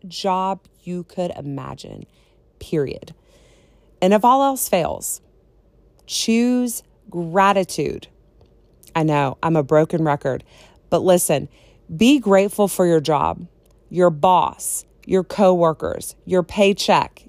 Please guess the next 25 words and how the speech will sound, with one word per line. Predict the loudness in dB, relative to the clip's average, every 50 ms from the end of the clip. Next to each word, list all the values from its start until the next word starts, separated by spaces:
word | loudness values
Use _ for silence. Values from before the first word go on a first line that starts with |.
| -10 -6
your | -6 -6
company, | -6 -2 0 2 2 2 4 2 2 2 2 -2 -4 -6 -10 _ _ _ _ _
your | 2 4 4
opportunities, | 4 2 0 -2 -2 -2 0 2 2 4 4 2 2 0 0 -2 -4 -8 -12 _ -20 -20 _ _ _
your | 2 4 4 4
work | 6 6 4 4 4 2
from | 0 2 2
home | 2 2 2 2 2 2
schedule. | 0 0 0 0 0 0 0 -2 -4 -4 -4 -6 -8 _ _ _ _ _ _ _ _ _ _ _ _ _ _ _
Do | -2 2 4 6 6 4 4
this. | 4 4 4 4 2 -2 -6 -10 -12 _ _ _ _ _ _ _ -12 0
Doing | 2 2 4 4 4 2
this | 2 2 0 0 0
will | 0 -2 -2
give | 0 0 0 0 0 0 -4
you | -6 -6 -6 -6 -6 -6 -6
a | -4 -4 -4
renewed | -4 -2 -4 -4 -2 -2 -4 -2 0 0 2 2 0 0 -2 -4 -6
energy | -4 -4 -2 -2 -4 -6 -6 -10 -10 -10
and | -10 -10
appreciation | -10 -12 _ -10 -6 -6 -4 -4 -6 -6 -6 -6 -4 -4 -6 -6 -8 -10 -8
for | -6 -4 -4
your | -4 -4 -6
job, | -4 -4 -2 -2 -2 -2 -4 -8 -4
guaranteed. | 2 4 4 6 6 4 4 4 2 2 0 -2 -4 -4 -2 -2 -2 -2 -4 -6 -12